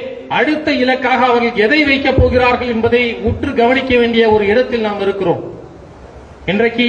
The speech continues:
ஞானவாபி பள்ளியை அவர்கள் குறிவைத்திருக்கிறார்கள். அது மட்டுமல்ல, மூன்றாயிரம் பள்ளிவாசல்களை இன்றைக்கு இந்தியா முழுவதும் இது கோயில்களை இடித்து கட்டியது, அதை நாங்கள் மீட்போம் என்கின்ற முழக்கத்தை வைத்திருக்கிறார்கள்.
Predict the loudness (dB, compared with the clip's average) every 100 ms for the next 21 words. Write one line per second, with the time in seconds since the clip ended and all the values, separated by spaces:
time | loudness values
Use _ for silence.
0 | 2 2 0 0 4 2 2 0 0 2
1 | 4 4 2 2 2 0 2 2 2 2
2 | 0 2 2 2 2 -2 -6 -12 -16 -18
3 | -20 -20 -20 -20 -18 -4 0 2 2 2
4 | 2 4 2 0 -2 0 2 2 2 2
5 | 2 2 0 0 2 2 2 2 0 0
6 | 2 0 -2 -8 -12 -16 -20 -12 -4 0
7 | 0 0 0 0 -2 -6 -12 -18 -20 -20
8 | -16 -6 -2 2 4 4 2 0 2 2
9 | 2 2 -2 -6 -6 -4 2 2 4 0
10 | 0 0 -2 -4 -4 -2 -2 -2 0 2
11 | 2 2 2 2 2 2 0 -2 0 0
12 | 2 2 2 0 0 0 2 2 2 2
13 | 2 2 2 0 0 0 0 -4